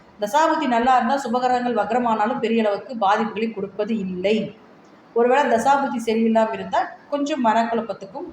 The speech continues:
கொஞ்சம் தேவையில்லாத ஒரு பண இழப்புகளோ, விரயமாகிறதோ, இதற்குண்டான வாய்ப்புகளையும் ஏற்படுத்தி கொடுத்துவிடும். அதனால இந்த காலகட்டங்கள்ல குரு வக்ரமாக இருக்குதா இல்லையான்னு பார்த்துட்டு அதற்குண்டான விஷயத்தை நிதானமாக, பொறுமையாக செய்வது என்பது சிறப்பான விஷயமாக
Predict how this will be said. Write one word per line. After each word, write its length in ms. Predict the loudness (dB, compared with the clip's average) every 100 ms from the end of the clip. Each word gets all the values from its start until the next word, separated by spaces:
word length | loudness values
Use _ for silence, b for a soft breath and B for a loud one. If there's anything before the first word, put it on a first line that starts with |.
| -6
கொஞ்சம் 200 | -2 0
தேவையில்லாத 520 | 2 2 2 2 2 2
ஒரு 100 | 0 0
பண 160 | 0 0
இழப்புகளோ, 400 | -4 -4 -4 -4 -4
விரயமாகிறதோ, 680 | -4 -2 -2 -2 -2 -4 -4 -8 B B B -4
இதற்குண்டான 440 | 2 2 2 2 2 4
வாய்ப்புகளையும் 500 | 2 2 0 -2 -2 -2
ஏற்படுத்தி 320 | -4 -6 -6
கொடுத்துவிடும். 520 | -6 -6 -4 -4 -6 -8 -20 -20 -20 -20 -20 -20 -2
அதனால 360 | 0 2 2 2 2 -2 -16 -20 -20 -20 -20 -18 -4
இந்த 260 | 0 2 2 2 0 0
காலகட்டங்கள்ல 680 | 2 2 0 0 -2 0 -2 -2 -6 -10
குரு 140 | -4 -2 -2
வக்ரமாக 520 | -2 0 2 2 0 -2
இருக்குதா 320 | -4 -2 0 0
இல்லையான்னு 340 | -2 -2 -4 -2 0
பார்த்துட்டு 400 | 2 0 -2 -4 -4
அதற்குண்டான 640 | -4 -4 -2 0 0 0 -4
விஷயத்தை 420 | -8 -6 -6 -4 -6 -6
நிதானமாக, 720 | 2 4 4 0 0 0 -2
பொறுமையாக 460 | -2 0 0 0 -4
செய்வது 400 | -6 -6 -6 -8
என்பது 200 | -8 -12 -10
சிறப்பான 400 | -6 -4 -2 -4
விஷயமாக 500 | -6 -10 -8 -6 -6